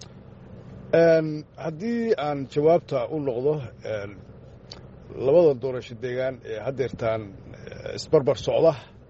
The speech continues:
sharciyan marka la fiiriyo, labaduba waa laba si qaldan, haddii Ilaahay ku idmaayo, loo maamulay ama loo qabtay ama loo agaasimay.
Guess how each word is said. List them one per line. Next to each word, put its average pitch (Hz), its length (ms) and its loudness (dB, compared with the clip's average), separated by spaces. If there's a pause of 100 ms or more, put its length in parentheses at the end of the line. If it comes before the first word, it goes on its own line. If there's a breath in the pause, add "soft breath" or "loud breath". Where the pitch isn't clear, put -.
(380 loud breath)
sharciyan 156 720 4
marka 147 240 -2
la 123 120 -6
fiiriyo, 143 420 -4 (160)
labaduba 139 640 2
waa 113 260 -4 (160)
laba 135 240 2 (340)
si - 260 -10
qaldan, 131 400 -6 (140)
haddii 120 220 -6
Ilaahay 123 180 4
ku - 160 -12
idmaayo, 98 440 -6 (180)
loo 143 200 6
maamulay 110 580 -4 (120)
ama 104 240 -8
loo 127 280 4
qabtay 120 340 -6
ama 104 180 -8
loo 117 180 -2
agaasimay. 90 680 -10